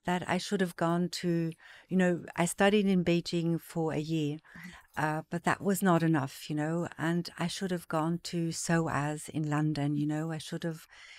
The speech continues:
Speaker 1: really kind of stayed on that part of expert,
Speaker 2: Mm-hmm.
Speaker 1: you know,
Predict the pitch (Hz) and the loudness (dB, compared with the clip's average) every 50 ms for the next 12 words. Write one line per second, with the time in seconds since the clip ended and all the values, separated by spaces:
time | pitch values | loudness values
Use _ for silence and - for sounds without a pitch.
0 | - _ - 170 180 180 175 170 180 175 175 170 170 165 165 165 170 165 160 - | -20 _ -4 -2 0 0 0 0 -2 -2 -2 -2 0 0 0 0 0 -2 -4 -6
1 | - _ _ _ _ _ _ _ _ _ _ - - - - - 190 190 196 190 | -14 _ _ _ _ _ _ _ _ _ _ -6 -6 -2 4 6 8 8 8 8
2 | 180 170 165 165 160 143 - - - - 175 156 147 160 160 - - 160 160 - | 6 4 4 4 2 0 -2 -4 -6 -4 -2 -2 -2 -2 -4 -4 -6 -6 -6 -4
3 | - 165 165 - - - - - 151 139 143 190 185 - - - 156 156 156 156 | -6 -6 -6 -6 -8 -8 -6 -4 -4 -4 -4 -6 -8 -10 -10 -8 -6 -4 -2 -2
4 | 170 185 190 | -2 -4 -4